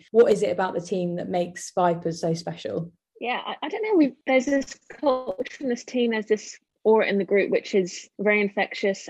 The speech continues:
Speaker 2: And, you know, we do have that winning culture. And I think that's a massive drive from, from Charlotte Edwards and our captain, George Adams. Gads is an unbelievable leader in the group.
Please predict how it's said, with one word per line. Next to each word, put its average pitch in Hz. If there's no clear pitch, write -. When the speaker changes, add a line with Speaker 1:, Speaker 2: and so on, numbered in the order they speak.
Speaker 2:
And, 185
you 196
know, 202
we 190
do 214
have 208
that 202
winning 196
culture. 202
And 175
I 180
think -
that's -
a 196
massive 196
drive 190
from, 175
from 196
Charlotte 190
Edwards 190
and 190
our 185
captain, -
George 190
Adams. 190
Gads 196
is 196
an 202
unbelievable 185
leader 180
in 185
the 185
group. 180